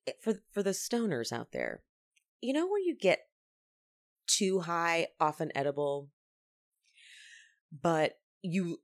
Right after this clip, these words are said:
you get, like, addicted to that high 'cause you're like, "Well, if I'm not gonna get that high again,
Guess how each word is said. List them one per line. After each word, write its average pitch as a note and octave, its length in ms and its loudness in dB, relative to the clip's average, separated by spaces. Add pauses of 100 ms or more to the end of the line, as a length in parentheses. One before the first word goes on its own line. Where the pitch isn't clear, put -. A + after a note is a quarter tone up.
(140)
you F#3 220 -2
get, F#3 280 6
like, D#3+ 200 2
addicted D3 640 2
to C4+ 100 0
that C#4 220 2
high C4+ 320 0
'cause B3 140 0
you're G3 100 0
like, F3 240 4
"Well, E3+ 120 4
if D#3+ 60 -4
I'm F#3+ 60 -2
not G#3+ 120 2
gonna G3 140 2
get C3 240 2
that D#3 220 6
high D3+ 180 4
again, C3 560 6